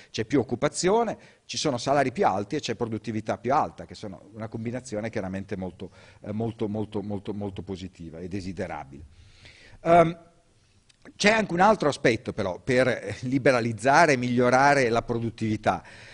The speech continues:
Ehm, e questo è un dato, ehm, che noi, eh, questo è una forza che in qualche modo c'è una piccola e lenta trasformazione che sta avvenendo nell'economia italiana. Questi sono i messaggi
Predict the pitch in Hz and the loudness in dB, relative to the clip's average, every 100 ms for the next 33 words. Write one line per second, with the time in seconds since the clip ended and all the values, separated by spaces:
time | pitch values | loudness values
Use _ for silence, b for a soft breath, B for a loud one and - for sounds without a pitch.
0 | B B 135 135 139 - _ - - 160 | B B 2 4 2 -10 _ -14 -4 4
1 | 226 226 185 151 160 190 - 165 131 127 | 6 6 4 6 6 6 4 4 4 2
2 | 117 113 127 135 131 120 143 135 127 151 | 0 0 -4 -12 -14 0 0 0 -2 2
3 | 175 143 117 123 110 B - 165 147 143 | 4 2 -2 -10 -10 B -4 2 2 4
4 | 156 160 135 180 202 196 - 170 151 131 | 4 4 2 6 6 6 2 0 2 2
5 | 120 160 156 170 180 160 - B - 170 | 2 2 2 4 6 4 2 B 0 2
6 | 165 151 233 - - 156 143 160 202 190 | 4 2 0 0 4 8 8 8 6 2
7 | 160 143 135 135 139 131 123 165 151 127 | 0 -2 -2 -2 -2 -2 -2 -2 0 0
8 | - 120 127 147 117 107 107 104 113 117 | 0 2 4 4 2 2 0 0 0 0
9 | 113 110 110 98 95 131 127 113 107 104 | 0 2 2 2 0 -2 0 -2 -2 -2
10 | 123 117 98 | 0 0 -4